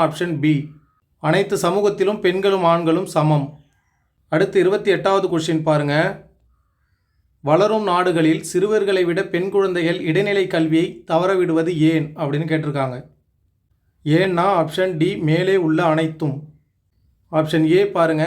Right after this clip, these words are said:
பள்ளி கல்வி கட்டணம் உயர்வு காரணமாக சிறுவர்கள் மட்டும் பள்ளிக்கு அனுப்பப்படுகிறார்கள். பி பாருங்க, பெண் குழந்தைகள் வீட்டு வேலை செய்ய எதிர்பார்க்கப்படுகிறது.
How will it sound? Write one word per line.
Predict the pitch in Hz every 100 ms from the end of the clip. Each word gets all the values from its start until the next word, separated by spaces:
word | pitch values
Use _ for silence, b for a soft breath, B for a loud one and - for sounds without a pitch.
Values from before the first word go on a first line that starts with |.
| 190
பள்ளி | - 156 202
கல்வி | 214 180 175 175
கட்டணம் | 156 180 180 165
உயர்வு | 165 160 156
காரணமாக | 156 151 151 143 139 139 160 220 - _ _
சிறுவர்கள் | - 165 196 208 185 165
மட்டும் | 160 156 190
பள்ளிக்கு | 180 165 180 -
அனுப்பப்படுகிறார்கள். | 165 160 170 156 147 143 143 123 123 - b b _ _ _ _ _ _ _ _ _ _ -
பி | 147 208
பாருங்க, | 180 165 156 151 170 220 - _ _ -
பெண் | 160 208
குழந்தைகள் | 202 190 170 170 190
வீட்டு | 165 190 202
வேலை | 185 175
செய்ய | 160 156 180 165
எதிர்பார்க்கப்படுகிறது. | 170 156 170 160 151 147 139 135 123